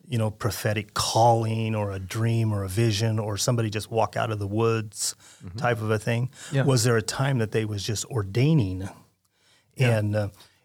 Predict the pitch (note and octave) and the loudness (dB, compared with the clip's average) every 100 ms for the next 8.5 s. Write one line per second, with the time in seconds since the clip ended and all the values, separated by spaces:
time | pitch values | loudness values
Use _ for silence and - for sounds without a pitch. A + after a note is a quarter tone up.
0 | - D3 B2 G#2 A2 - D3 B2 - A2+ | -2 2 4 4 2 2 2 2 2 0
1 | - C#3+ C3 E3 - G#2 G2 G#2+ - A#2+ | 0 2 4 4 2 0 0 -4 -6 -6
2 | - A#2+ A2 G#2+ - - A2+ G2+ G2 A#2 | -2 0 0 -4 -4 -2 -2 -2 -2 0
3 | A#2 G#2 - F#2+ G2+ G2 - - D3 C3+ | 0 -2 -6 -6 -8 -10 -14 -14 -6 -2
4 | A2+ - G2+ G#2 _ _ - B2 A#2+ G#2+ | -2 0 -2 -4 _ _ -2 -2 0 -2
5 | G2+ G#2+ G2 G#2 - A2 G2 - - - | 0 0 0 -6 -6 -8 -6 -6 -4 -4
6 | - B2+ A2 G#2 G2+ G2+ - - - - | -4 -2 0 -2 -4 -8 -12 -20 -20 -20
7 | - D3 C#3 G#2+ G#2 C3+ B2+ B2 - - | -2 2 4 2 2 2 2 2 0 0
8 | A#2 - - A#2 | -2 -4 -10 -6